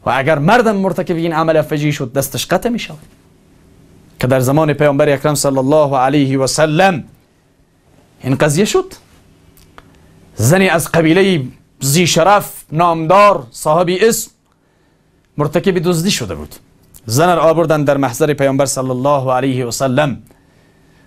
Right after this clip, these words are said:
پیامبر صلی الله علیه و سلم خواستن حد تطبیق بکنن، یعنی دستش را قطع بکنن. گروهی از بزرگان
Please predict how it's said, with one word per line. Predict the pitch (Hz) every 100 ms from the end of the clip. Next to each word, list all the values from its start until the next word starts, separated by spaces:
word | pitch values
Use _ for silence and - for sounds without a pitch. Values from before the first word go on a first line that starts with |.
| _ _ -
پیامبر | 143 156 180
صلی | 175 175
الله | 170 170 190 185
علیه | 175 196 185
و | 175
سلم | 160 170 185 180
خواستن | 151 202 208 - 202 180
حد | 190 156 196
تطبیق | - 185 165 254 175
بکنن، | 175 156 147 101 - _ _
یعنی | 135 147
دستش | 185 185 196 -
را | 190
قطع | 185 220 202
بکنن. | 165 147 120 92 _ _ _ _ _ _ _ _ _ _ _ _ _ _ 123
گروهی | 147 196 208 165
از | 165 135 - - - _ _ _ -
بزرگان | 156 156 160 180 180 143